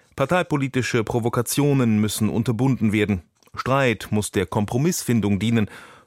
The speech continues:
und Wahlversprechen müssen eingehalten werden.“ Dass Regierungsparteien ihre Standpunkte markieren,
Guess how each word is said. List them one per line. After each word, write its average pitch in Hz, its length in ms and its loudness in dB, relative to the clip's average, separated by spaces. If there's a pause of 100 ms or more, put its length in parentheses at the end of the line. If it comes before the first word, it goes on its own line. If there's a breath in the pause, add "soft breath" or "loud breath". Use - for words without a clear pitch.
(120)
und 123 320 0
Wahlversprechen 107 960 0
müssen 85 240 -2
eingehalten 87 640 -2
werden.“ 76 360 -4 (2000 loud breath)
Dass 160 220 0
Regierungsparteien 156 800 0
ihre 107 240 0
Standpunkte 131 600 -2
markieren, 127 580 2